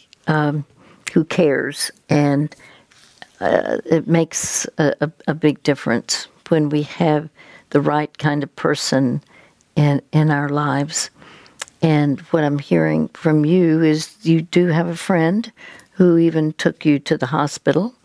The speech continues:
and, um, who, who cares about you.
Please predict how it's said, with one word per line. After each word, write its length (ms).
and, 480
um, 320
who, 280
who 140
cares 420
about 300
you. 440